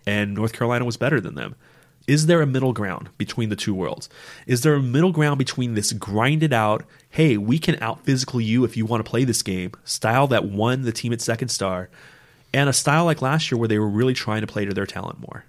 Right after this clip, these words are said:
Or does this team need to have two drastically different approaches? One, they play against seven teams in the league,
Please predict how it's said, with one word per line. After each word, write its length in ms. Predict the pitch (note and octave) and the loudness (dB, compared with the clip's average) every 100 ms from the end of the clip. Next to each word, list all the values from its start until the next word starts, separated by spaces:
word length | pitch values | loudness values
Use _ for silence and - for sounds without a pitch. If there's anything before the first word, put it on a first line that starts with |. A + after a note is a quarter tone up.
| _ _ _ _ _ _ _ _ | _ _ _ _ _ _ _ _
Or 360 | A2+ A#2+ E3+ G#3 - _ _ _ _ _ - | 0 2 2 -2 -10 _ _ _ _ _ -6
does 180 | A#2 G#2+ | -2 0
this 140 | B2+ | -2
team 260 | - C3+ B2+ | -2 -2 -2
need 120 | A#2 | -2
to 60 | A#2 | -2
have 220 | A2+ - | -2 -4
two 240 | - A#2+ | -4 -4
drastically 560 | A2 G#2 G#2+ A2+ - C3 | -2 0 0 -2 0 0
different 240 | C#3 D#3 | 0 0
approaches? 560 | D#3+ D#3 C3+ A#2 B2 - _ - - - | 0 0 0 0 -2 -4 _ -20 -20 -6
One, 180 | G#2 B2+ | -2 0
they 80 | C#3+ | 0
play 200 | - D#3 | 2 2
against 260 | C#3 - | 2 2
seven 300 | - E3 F#3 | 2 2 2
teams 260 | D#3+ B2 G#2+ | 0 -2 -2
in 60 | |
the 80 | G2 | -2
league, 340 | F#2+ G2 G#3 | -2 0 -2